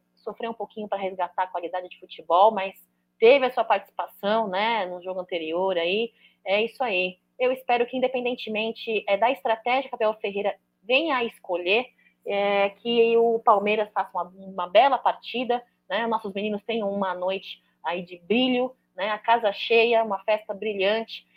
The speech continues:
Eles estão realmente muito focados. Vocês viram que tivemos polêmicas envolvendo o nome do nosso Abel Ferreira, né?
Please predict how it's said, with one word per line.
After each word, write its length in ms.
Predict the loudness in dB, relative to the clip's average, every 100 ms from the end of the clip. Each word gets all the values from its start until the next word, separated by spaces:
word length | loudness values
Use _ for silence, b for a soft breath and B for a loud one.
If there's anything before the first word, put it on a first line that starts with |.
| b
Eles 240 | -4 -2 -2 -2
estão 500 | 2 2 0 -4 -6 0
realmente 600 | 2 2 0 -2 -6 -4
muito 200 | -4 -2
focados. 580 | -2 0 0 0 0 -8 _ _
Vocês 300 | 4 4 6
viram 200 | 2 0
que 100 | -2
tivemos 360 | 0 2 2 -2
polêmicas 640 | 0 4 4 2 -2 -4
envolvendo 580 | -2 -2 -2 -4 -2 -2
o 60 |
nome 380 | 0 0 2 -2
do 100 | -4
nosso 420 | -4 -4 -4 -2
Abel 200 | -2 -2
Ferreira, 440 | -4 -4 -2 0 -2 b b _
né? 220 | -2 0